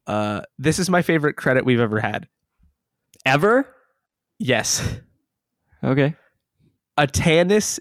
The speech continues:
Speaker 1: Illich plays the Driller Killer. Uh, I mentioned Raging Cajun earlier because he was in the original Raging Cajun. Uh, he was also in a movie called The Private Matter.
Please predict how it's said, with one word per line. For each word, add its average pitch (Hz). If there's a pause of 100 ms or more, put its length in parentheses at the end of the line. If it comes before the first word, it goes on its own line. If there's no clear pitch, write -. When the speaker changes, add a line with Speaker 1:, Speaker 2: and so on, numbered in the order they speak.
(140)
Speaker 1:
Illich 127 (260)
plays 127
the 120
Driller 123
Killer. - (800)
Uh, 120
I 135
mentioned 160
Raging 143
Cajun 135
earlier 135
because 120
he 131
was 123
in 127
the 123
original 117
Raging 123
Cajun. 135 (840)
Uh, 117
he 135
was 127
also 151
in 156
a 156
movie 147
called 131
The 120
Private 131
Matter. 160